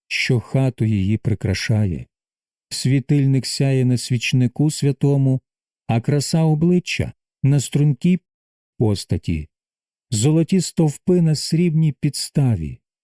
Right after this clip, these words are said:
гарні ноги на п'ятах міцних. Сину, бережи здоровим цвіт твого віку і сили твоєї чужим не віддавай.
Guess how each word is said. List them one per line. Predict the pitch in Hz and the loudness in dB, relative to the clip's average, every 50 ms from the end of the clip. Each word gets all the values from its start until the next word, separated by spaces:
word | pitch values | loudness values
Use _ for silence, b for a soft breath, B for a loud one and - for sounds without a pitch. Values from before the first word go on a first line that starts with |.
| _ _ _ _ - | _ _ _ _ -2
гарні | 113 92 135 175 185 185 175 175 180 180 175 | 0 0 0 0 2 2 2 2 4 4 4
ноги | 165 160 147 139 151 175 185 185 170 131 107 107 92 76 - _ _ _ _ | 4 4 4 4 2 2 2 2 2 2 0 0 -2 -4 -8 _ _ _ _
на | - 131 135 139 127 | 0 2 2 2 0
п'ятах | - - 117 123 135 135 123 - 113 - - | 0 0 0 2 0 0 0 -2 -2 -2 0
міцних. | 110 107 - - - 110 101 92 82 - - - _ _ _ _ _ _ _ _ _ _ _ _ _ | -2 -2 -2 -2 -2 0 0 0 -2 -6 -10 -20 _ _ _ _ _ _ _ _ _ _ _ _ _
Сину, | - - - - 151 147 123 101 73 60 - - _ _ _ _ _ _ | -10 -10 -2 0 0 2 2 0 -2 -4 -8 -16 _ _ _ _ _ _
бережи | 127 107 104 151 165 170 180 185 170 160 190 214 196 | -4 -2 0 0 2 2 2 2 2 2 2 2 2
здоровим | 170 139 135 156 160 151 165 170 - _ _ _ _ _ - 165 160 156 151 - | 2 2 2 2 2 2 2 0 -2 _ _ _ _ _ -2 0 2 2 0 0
цвіт | - - - 131 131 160 160 - | -2 -4 -2 0 0 0 -2 -2
твого | _ - 131 139 135 131 135 127 | _ 0 0 2 2 2 2 2
віку | 120 139 165 175 - - - 85 67 - - _ _ _ _ _ _ | 2 2 0 0 0 -2 -4 -4 -4 -4 -10 _ _ _ _ _ _
і | - 165 147 | 0 0 0
сили | - - - - 170 175 196 208 214 208 208 202 | 0 -2 -4 -2 0 2 2 2 4 2 2 0
твоєї | - - 170 180 185 175 175 180 185 185 175 170 156 | 0 0 2 2 2 2 2 2 2 4 2 2 0
чужим | - - - 151 147 139 127 123 151 175 180 170 156 143 | -2 -2 0 2 2 2 2 2 2 2 2 2 2 2
не | 143 156 160 | 2 2 2
віддавай. | 139 143 156 143 135 135 127 151 147 135 143 143 127 107 73 62 | 2 0 -2 -2 -2 -2 -2 0 0 2 0 0 0 0 -2 -6